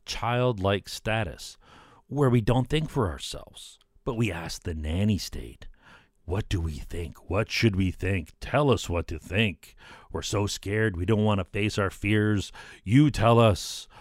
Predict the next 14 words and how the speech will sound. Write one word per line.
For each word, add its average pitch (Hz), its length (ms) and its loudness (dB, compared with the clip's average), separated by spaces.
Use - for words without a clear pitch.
oh, 110 640 4
rulers 113 680 8
who 113 240 6
have 104 400 4
wisdom 101 560 4
beyond 98 500 2
their 95 160 6
<laughs> 82 180 0
years," 98 600 2
right? 95 320 -10
"What 139 220 4
should 143 200 4
we 127 180 10
do? 113 580 10